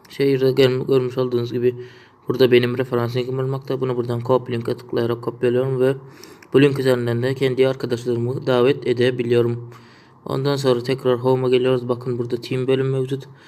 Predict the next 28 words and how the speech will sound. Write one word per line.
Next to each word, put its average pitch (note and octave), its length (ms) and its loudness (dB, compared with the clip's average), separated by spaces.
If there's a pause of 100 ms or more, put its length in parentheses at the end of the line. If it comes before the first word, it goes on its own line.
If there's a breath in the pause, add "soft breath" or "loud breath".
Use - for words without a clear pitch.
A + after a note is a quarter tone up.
(320 loud breath)
Burada C3+ 240 2
da B2+ 140 4
birinci, B2+ 320 2
ikinci, C3 340 -6
üçüncü B2 300 -8
seviye B2+ 280 2
referansları B2 640 0
ve C3+ 140 0 (500 loud breath)
onlardan B2 440 0
gelen B2 220 2
kazançları A#2+ 540 0
da C3 80 -2
istersek C#3 600 -4
inceleyebiliriz. A#2+ 1000 0 (640)
Evet C3+ 260 6
arkadaşlar, C#3+ 600 -2
şu C#3 120 -2
anda B2 200 -2
da A#2+ 60 2
görmüş A#2+ 280 2
olduğunuz A#2+ 320 -2
gibi A#2+ 220 -6
bir B2+ 80 2
tronluk A#2+ 360 -6
çekimim A#2+ 500 -6
anında B2 400 0
troncu A#2 500 -2
adresime A#2+ 540 -2